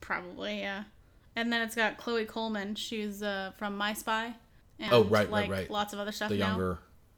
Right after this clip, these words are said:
Speaker 1: Yeah.
Speaker 2: The daughter?
Speaker 1: Yeah.
Speaker 2: Yeah, yeah.
Speaker 1: And also from Upload.
Speaker 2: Yeah, yeah.
Speaker 1: Yeah.
Speaker 2: Um, yeah, Michelle Ro-, Rodriguez is in it. I believe she's, like, a, a warrior character. Go figure.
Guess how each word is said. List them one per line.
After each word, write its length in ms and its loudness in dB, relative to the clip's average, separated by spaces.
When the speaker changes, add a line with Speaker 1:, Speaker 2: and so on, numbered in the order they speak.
Speaker 1:
Yeah. 260 0
Speaker 2:
The 80 0
daughter? 400 2
Speaker 1:
Yeah. 220 -8
Speaker 2:
Yeah, 120 -4
yeah. 220 -8
Speaker 1:
And 100 -4
also 180 -6
from 280 -8
Upload. 320 -4
Speaker 2:
Yeah, 100 -2
yeah. 140 -2
Speaker 1:
Yeah. 260 4
Speaker 2:
Um, 300 0
yeah, 120 4
Michelle 260 4
Ro-, 300 0
Rodriguez 500 0
is 140 -2
in 140 4
it. 220 0
I 120 -8
believe 280 0
she's, 220 -6
like, 120 -2
a, 220 -6
a 60 -6
warrior 640 0
character. 600 0
Go 100 2
figure. 440 -2